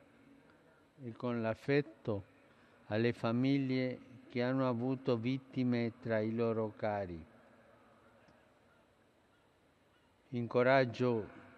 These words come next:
quanti sono impegnati con grande generosità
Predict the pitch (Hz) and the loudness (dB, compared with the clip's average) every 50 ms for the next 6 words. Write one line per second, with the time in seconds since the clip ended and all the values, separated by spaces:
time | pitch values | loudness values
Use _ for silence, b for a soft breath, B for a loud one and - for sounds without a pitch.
0 | - - - - - - - - - - - - - - - 120 120 117 110 120 | -20 -20 -20 -20 -20 -20 -20 -20 -20 -20 -20 -20 -8 -2 0 2 2 2 0 -2
1 | 117 - - - 135 135 135 131 131 131 127 127 123 120 120 120 113 - 120 117 | -4 -2 0 0 2 4 4 4 2 2 2 4 4 2 2 2 0 0 -2 0
2 | 117 120 123 127 127 127 123 - - 120 110 - 117 117 113 110 120 127 127 127 | 2 2 4 4 4 4 2 0 -2 -4 -2 0 0 0 2 4 6 6 6 6
3 | 127 120 120 117 110 - 120 117 113 113 110 107 113 110 104 - - 113 110 104 | 6 4 2 0 0 0 0 0 2 0 0 2 0 0 0 -2 -6 -8 -8 -4
4 | - 131 123 123 123 120 113 | 0 2 2 2 2 0 -4